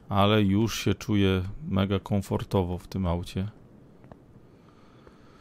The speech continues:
I silniczek jakiś fajny, co tutaj jest, ile mocy,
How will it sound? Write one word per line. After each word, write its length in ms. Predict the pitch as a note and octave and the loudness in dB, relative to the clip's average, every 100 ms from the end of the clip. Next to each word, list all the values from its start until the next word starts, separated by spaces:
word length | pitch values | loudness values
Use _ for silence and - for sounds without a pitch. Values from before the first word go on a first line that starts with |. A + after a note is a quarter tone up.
| - - - - - - - | -20 -20 -20 -20 -20 -20 -4
I 80 | C#3+ | -2
silniczek 800 | B2 - A#2+ A#2+ D3 - B2 - | -2 -2 0 2 2 0 -4 0
jakiś 400 | A#2+ A2+ B2+ - | -2 -2 -8 -8
fajny, 760 | - G#2+ A#2 B2+ B2 A2+ A2 | -2 2 2 2 2 2 0
co 320 | G#2 - C3 C3+ | -2 -4 -4 -4
tutaj 460 | - - - C3+ A#2+ | -8 -8 -4 -2 2
jest, 400 | C3 C3 - - | 2 2 0 -4
ile 260 | B2 B2 | 0 2
mocy, 760 | A#2+ B2+ C#3 - - G#2+ G2+ | 4 2 0 -4 -2 0 0